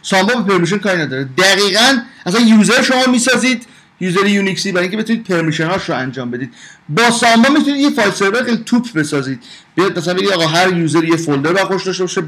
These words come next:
اینا به این فولدر خودشون دسترسی داشته باشن. این بتونه رایت کنه، این نتونه رایت کنه. مثال می‌زنم الان. من الان گفتم گروه ارژنگ، درسته؟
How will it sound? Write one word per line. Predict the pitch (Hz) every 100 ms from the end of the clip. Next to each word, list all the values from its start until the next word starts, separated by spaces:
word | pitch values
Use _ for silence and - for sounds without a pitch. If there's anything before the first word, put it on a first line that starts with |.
| 160
اینا | 151 151
به | 147
این |
فولدر | 147 147 139 151
خودشون | 156 147 143
دسترسی | 131 120 - 160
داشته | 196 - 196
باشن. | 180 190 - - - - - _ _
این | 160
بتونه | 170 175 180
رایت | 160 190 202
کنه، | 214 202
این | 170 156
نتونه | 156 202 202
رایت | 202 190
کنه. | 202 196
مثال | 185 185 220
می‌زنم | 208 170 165 160
الان. | 156 151 - -
من | 208
الان | 214 240
گفتم | 208 240 233
گروه | 196 233
ارژنگ، | 226 185 160 175 147
درسته؟ | 143 180 170 190 190